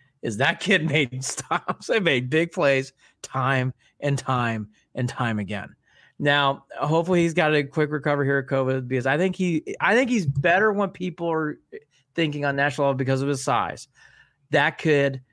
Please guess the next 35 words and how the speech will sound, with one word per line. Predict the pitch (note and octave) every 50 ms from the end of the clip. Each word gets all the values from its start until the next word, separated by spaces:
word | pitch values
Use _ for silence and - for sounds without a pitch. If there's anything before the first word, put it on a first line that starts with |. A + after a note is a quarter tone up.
| _ _
stood | _ - - - - C#3+ C#3+
out | D3+ D3+ D3+ D3
to | - D3+
me, | C#3+ C3+ C3 B2+ B2 -
and | - B2+ B2
Notre | B2+ C3+ D3
Dame | D3+ D3+ C#3+
plays | C3 D3+ C#3 C3
big | A#2+ A#2+ B2 B2 C3 - D3 - _ - _
teams | - - C#3+ C3+ C3+ C3 B2+ B2 C3
or | A2
not, | G2+ G2+ G#2 - -
you | A#2 A2 B2+
know, | C3+ B2 A#2
and | - - C#3+ B2+
they | B2 B2 A#2 - _ _
beat | B2+ A2+ A2+ C3
Clemson | - - D#3 D3+ C#3 - C#3
last | C3 C3 B2+ - -
year | A#2+
in |
a | A2+
big | A2+ A#2 A2
spot. | - - - G#2+ G#2 G2+ F#2+ - _ _ _ _ _ _ _ _ _ _ _ _ - -
Jared, | C#3+ C#3+ D3 C#3+ C#3+ C#3 A#2+
again, | F2+ C3+ C3+ B2+ B2 A2
I | A#2+ C3 D#3
think | F3+ F3 D3
J | E3 D#3+
O | D#3 D3+
K | D3+ - D#3 C#3+ C#3 C3+ C3 B2+ B2
is | B2 - C3
gonna | B2+ C3+ B2
surprise | A#2+ - B2+ B2+ - C3 C3 B2 B2+
people. | - B2+ B2+ B2+ C3 A#2 A2 -